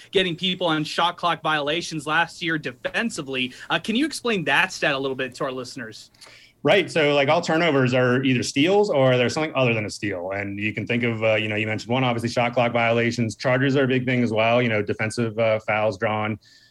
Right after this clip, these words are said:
Speaker 2: tends to correlate pretty closely with that, um, traveling violations, you know, things like that. So,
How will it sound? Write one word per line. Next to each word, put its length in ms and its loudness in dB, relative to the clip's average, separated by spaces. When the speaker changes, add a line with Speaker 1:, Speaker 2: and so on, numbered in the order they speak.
Speaker 2:
tends 180 2
to 40 0
correlate 340 2
pretty 140 -4
closely 340 0
with 100 0
that, 300 0
um, 220 -6
traveling 340 0
violations, 600 0
you 60 -4
know, 60 -4
things 200 -4
like 160 -2
that. 280 -2
So, 300 -2